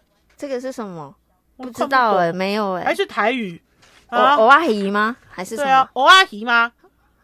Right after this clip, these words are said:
Speaker 1: 乌鱼吗？
Speaker 2: 乌，乌阿鱼是非卖品，很可爱。他来看看，
Speaker 1: <laughs> 哦，
Speaker 2: 他来看看。
Speaker 1: 布拉鱼啦。
Speaker 2: 布拉鱼。
Speaker 1: 我女儿。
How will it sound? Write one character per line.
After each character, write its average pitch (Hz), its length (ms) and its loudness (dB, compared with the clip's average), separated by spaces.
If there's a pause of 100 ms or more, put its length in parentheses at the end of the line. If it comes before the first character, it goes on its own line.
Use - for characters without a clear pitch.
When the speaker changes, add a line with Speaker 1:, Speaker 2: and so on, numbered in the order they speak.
Speaker 1:
乌 285 220 -4
鱼 226 200 -2
吗？ 233 320 -4
Speaker 2:
乌， 339 300 -6
乌 294 120 -14
阿 311 200 0
鱼 233 100 -14
是 311 160 -18
非 294 180 -10
卖 262 160 -4
品， 175 220 -16
很 190 140 -16
可 151 180 -14
爱。 165 240 -4 (400)
他 285 200 -2
来 269 120 4
看 277 140 -6
看， 240 100 -2
Speaker 1:
<laughs> 285 60 8
哦， - 40 10
Speaker 2:
他 294 60 8
来 254 100 2
看 277 100 -10
看。 - 0 -
Speaker 1:
布 392 80 4
拉 381 260 6
鱼 233 300 -2
啦。 233 280 0 (160)
Speaker 2:
布 277 60 -6
拉 339 180 4
鱼。 196 220 -12
Speaker 1:
我 226 160 2
女 262 200 -6
儿。 196 240 -4